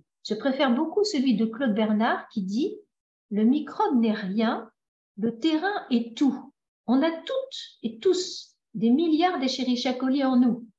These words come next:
tout le monde. Certains d'entre eux ont des caractéristiques, des protéines à l'intérieur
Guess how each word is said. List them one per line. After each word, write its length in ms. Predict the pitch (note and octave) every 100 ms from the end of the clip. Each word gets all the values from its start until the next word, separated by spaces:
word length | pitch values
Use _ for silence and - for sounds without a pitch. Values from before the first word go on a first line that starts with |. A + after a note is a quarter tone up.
| _ _ _ -
tout 100 | E4
le 100 | B3
monde. 260 | D#3+ C#3+ - _ _ _ _ _ _ _ -
Certains 600 | - - G#4 - F#4+ D#4
d'entre 360 | C#4 C4 -
eux 180 | E4 A4+ C5+ - -
ont 260 | E4+ F#4
des 200 | A3+ A3
caractéristiques, 1200 | - F4+ E4+ E4+ D4 C4 A3+ - - C#4 - - -
des 180 | F3 F3
protéines 720 | - C#4+ C#4+ G#3 E3+ B3+ G4
à 80 | E3+
l'intérieur 720 | F3 E3+ F3+ F#3+ A3 D#4